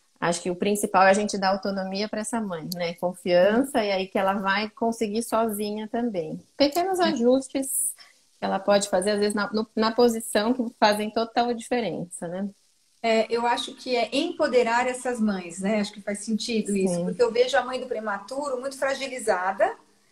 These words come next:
Speaker 2: né? E muitas vezes ela fala, "Ah, eu não sei, comigo ele não mama", não, você é a mãe, né? E, e
Speaker 1: Uhum.
Speaker 2: focar, é, focar bastante o tema, né, desse ano da,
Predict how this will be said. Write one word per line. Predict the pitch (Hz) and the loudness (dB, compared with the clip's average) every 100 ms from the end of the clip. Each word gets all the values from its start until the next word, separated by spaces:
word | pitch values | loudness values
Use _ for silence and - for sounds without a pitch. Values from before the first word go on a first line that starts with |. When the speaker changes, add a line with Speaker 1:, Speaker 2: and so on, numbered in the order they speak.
| _ - | _ -4
Speaker 2:
né? | 220 247 320 - - - | 0 2 0 -6 -14 -6
E | 254 | -2
muitas | 277 294 285 | 0 2 2
vezes | 294 277 | 2 2
ela | 277 277 | 0 2
fala, | 285 | 2
"Ah, | 285 | 2
eu | 311 | 2
não | 339 339 | 0 -4
sei, | - 320 294 302 | -4 -2 0 0
comigo | 302 285 302 302 | -2 -4 -4 -4
ele | 302 | -2
não | 302 302 | -2 -2
mama", | 285 285 302 302 | 0 0 -2 -4
não, | 311 254 | -6 -6
você | 302 - | -6 -4
é | 453 | -2
a | 427 | -2
mãe, | 269 277 254 190 185 - _ _ _ | 0 0 -2 -4 -10 -20 _ _ _
né? | 208 247 330 - - - - | -4 -2 -4 -10 -20 -20 -6
E, | 262 320 359 - | 0 2 2 -2
e | |
Speaker 1:
Uhum. | 196 196 185 | -4 -2 0
Speaker 2:
focar, | 185 302 302 294 - | 0 2 0 -2 -2
é, | 240 226 214 214 208 202 196 190 - - 202 | -2 0 2 2 0 0 -2 -4 -10 -12 -2
focar | 277 277 277 | -2 0 0
bastante | 247 247 285 349 320 | 0 2 2 2 -2
o | 269 | -6
tema, | - 269 349 311 220 | 0 2 2 0 -2
né, | 233 247 | -2 -2
desse | 214 220 - | 0 0 2
ano | 214 214 208 | 2 2 2
da, | 202 196 190 180 175 | 2 2 2 0 -8